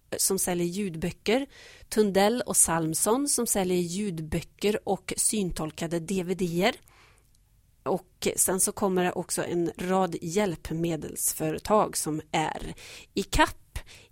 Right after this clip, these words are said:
Insyn, Iris Hjälpmedel, L V I och Polarprint. Observera att det är viktigt att ha kontant betalning eftersom inte alla på plats tar kontokort. All försäljning och visning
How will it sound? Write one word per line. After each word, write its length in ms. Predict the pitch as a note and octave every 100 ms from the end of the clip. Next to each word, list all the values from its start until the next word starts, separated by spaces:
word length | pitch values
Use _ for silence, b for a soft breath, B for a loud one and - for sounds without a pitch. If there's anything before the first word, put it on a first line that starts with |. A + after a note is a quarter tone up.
| -
Insyn, 840 | B3+ G3+ E3+ - - G3 G3+ G3+ B B
Iris 400 | - G#3 G#3 -
Hjälpmedel, 880 | A3 G3+ D#3 - F3+ E3+ E3 F3+ F3+ B B -
L 220 | F3+ F3+
V 180 | F3+ G#3 -
I 300 | E3 D#3+ - -
och 300 | D3+ - -
Polarprint. 1500 | - D#3+ E3+ G#3 E3+ F3 - - A#3+ C4 - F3 - - - B B B -
Observera 760 | C4+ A3 A#3 A#3 C#4 B3 A#3 -
att 240 | G3 -
det 220 | - - F#3+
är 60 |
viktigt 500 | F#3 G#3+ - - E3+
att 60 | F3+
ha 140 | F#3+
kontant 800 | - A3 G#3+ - C4 C4 A#3+ -
betalning 1000 | G3+ A3+ - A#3+ B3 G3 F3 E3 D#3 E3+ -
eftersom 480 | F#3 - F3+ F3+
inte 320 | F3 E3 - E3
alla 380 | - E3+ E3
på 140 | F#3+ A3
plats 400 | - D#3 - -
tar 300 | D3+ D#3 -
kontokort. 960 | - F#3 D#3 - D#3 A3 - - - - B B B B B B
All 240 | - C4+ D4
försäljning 640 | - - B3+ A3+ A3+ A#3
och 360 | - G3 G3 G#3
visning 840 | A#3+ E3+ - E3+ E3+ F#3 B3+ C#4